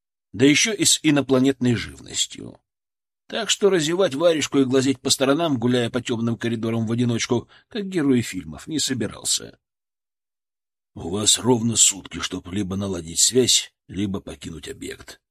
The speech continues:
За то время, пока парни собирали снаряжение, я успел мельком проглядеть всю доступную информацию о базе, которой оказалось до крайности мало. Только то, что лабораторию расположили в искусственной пещере,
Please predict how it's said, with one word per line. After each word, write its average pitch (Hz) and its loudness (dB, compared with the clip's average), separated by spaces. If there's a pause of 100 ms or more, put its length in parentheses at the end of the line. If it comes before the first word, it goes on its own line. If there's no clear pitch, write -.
(1080)
За 117 -6
то 240 -6
время, 220 -4
пока 180 -4
парни 170 -2
собирали 139 0
снаряжение, 127 0 (580)
я 175 2
успел 170 0
мельком 143 2
проглядеть 131 0
всю - -2
доступную 127 2
информацию 120 -2
о 139 2
базе, 185 0 (480)
которой 269 -2
оказалось 143 0
до 120 -2
крайности 71 -6
мало. 64 -12 (1200)
Только 156 4
то, 208 0
что 190 2
лабораторию 156 4
расположили 127 2
в 131 2
искусственной 123 0
пещере, 131 0